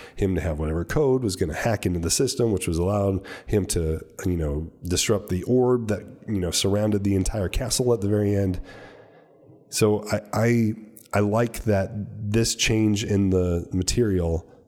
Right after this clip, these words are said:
really benefited the story. It was not just because the medium depict-, uh, depended on it, but because the story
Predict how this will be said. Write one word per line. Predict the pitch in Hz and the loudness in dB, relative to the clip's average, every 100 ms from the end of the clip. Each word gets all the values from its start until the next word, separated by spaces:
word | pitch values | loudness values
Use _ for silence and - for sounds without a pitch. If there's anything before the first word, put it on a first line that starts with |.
| _ _ | _ _
really | 104 101 113 113 104 98 90 - - - _ _ _ | -2 2 4 4 4 2 -2 -10 -20 -20 _ _ _
benefited | 101 98 113 107 98 | -2 2 2 2 0
the | 87 | 0
story. | - - 92 87 | 0 2 2 4
It | 95 | 2
was | 110 117 | 2 2
not | 113 | 0
just | 101 101 | -2 -4
because | 104 95 95 | -2 -2 0
the | |
medium | 95 123 139 104 87 92 - - | 2 2 2 0 0 -4 -10 -6
depict-, | 110 98 92 - 98 | -4 -2 -4 -6 -4
uh, | 87 87 85 | -2 -2 -4
depended | 87 95 - 104 90 | -2 -2 0 0 0
on | 87 | 0
it, | 87 87 | 0 -2
but | 95 85 | -2 -2
because | 95 - 95 - - | -2 -2 -2 -6 -10
the | - 95 | -4 -2
story | - 110 104 101 85 | 0 2 4 2 0